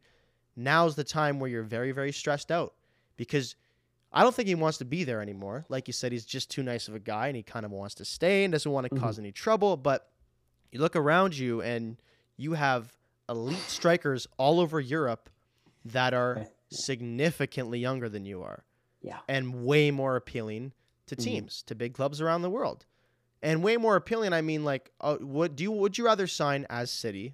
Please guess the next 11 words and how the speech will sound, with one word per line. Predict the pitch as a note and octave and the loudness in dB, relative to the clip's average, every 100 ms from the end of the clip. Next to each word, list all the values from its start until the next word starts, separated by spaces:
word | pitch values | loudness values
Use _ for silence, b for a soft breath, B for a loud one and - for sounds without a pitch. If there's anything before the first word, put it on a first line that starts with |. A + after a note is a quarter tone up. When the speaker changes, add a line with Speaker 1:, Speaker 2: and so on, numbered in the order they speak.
| - | -10
Speaker 1:
let's | A#2 | -10
just | F2+ - | -10 -10
say | F#2 | -8
as | E2+ | -8
an | F#2+ | -10
example, | G#2 F2+ G#2+ C#3+ D3+ _ _ _ | -10 -10 -6 -6 -6 _ _ _
Speaker 2:
Mm. | C#3+ A#2+ | -6 -2
Speaker 1:
the | B2+ B2+ A#2+ G#2 - | -2 -4 -6 -12 -18
twenty-year-old | - E3 G3+ G#3+ F#3 E3+ D#3+ C#3+ | -8 -2 0 0 0 0 0 -2
or | C3 | -2
nineteen-year-old | C#3 D3 - C#3+ C3 A#2+ | -4 -4 -6 -4 -4 -4